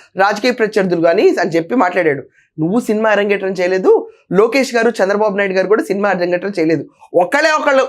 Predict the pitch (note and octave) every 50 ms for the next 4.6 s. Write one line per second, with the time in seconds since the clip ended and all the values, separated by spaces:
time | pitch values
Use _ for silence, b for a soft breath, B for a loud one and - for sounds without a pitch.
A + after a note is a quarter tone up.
0 | - - _ _ - F3+ G3 G3 F#3+ G3+ G#3 A#3+ A#3+ B3+ B3 B3 B3 B3 A#3 G#3
1 | G#3 A3 A3+ A3+ G#3+ - A#3 A#3 A#3 G3+ G#3 G#3 G3+ F3 D#3 - - _ _ _
2 | _ _ _ _ _ _ _ _ _ _ _ - - G3 A3 B3 C#4 D#4+ E4+ E4
3 | E4 D4+ C#4 C4 C#4+ E4 A#3 A#3+ B3+ B3 B3+ C4 B3+ A#3+ A3 C4 B3 - A#3+ A3+
4 | A#3 - B3 - A3 A3 A#3+ A#3 A3 G3 D#3+ C3+